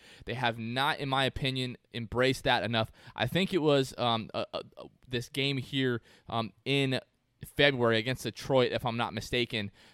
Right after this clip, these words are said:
um, where he had, like, nineteen points in the first half, and they were almost all off of cuts, just people finding him, cutting to the basket, just easy baskets, getting to the free throw line, um, you know, knocking down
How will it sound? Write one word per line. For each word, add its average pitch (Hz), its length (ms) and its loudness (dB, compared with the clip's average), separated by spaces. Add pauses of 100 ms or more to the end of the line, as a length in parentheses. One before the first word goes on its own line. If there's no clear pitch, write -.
um, 113 280 2
where 127 140 -2
he 139 80 0
had, 143 100 0
like, 135 140 -2
nineteen 175 420 -4
points 170 320 0
in 156 60 -2
the 143 80 0
first 143 320 2
half, 139 280 6
and 127 100 -6
they 131 60 2
were 127 120 4
almost 147 360 0 (400)
all 185 380 12
off 156 240 4
of 151 160 -2
cuts, 147 320 2
just - 240 -4 (840)
people 196 280 2
finding 160 420 4
him, 160 220 0
cutting 156 320 2
to 151 40 0
the 139 120 4
basket, 127 440 2
just 120 220 -8
easy 156 300 -4
baskets, 127 520 2 (380)
getting 165 260 8
to 170 140 2
the 151 100 6
free 143 220 2
throw 127 220 4
line, 120 420 2 (220)
um, 117 340 4
you 135 80 -4
know, 127 80 2
knocking 156 500 2
down 139 400 2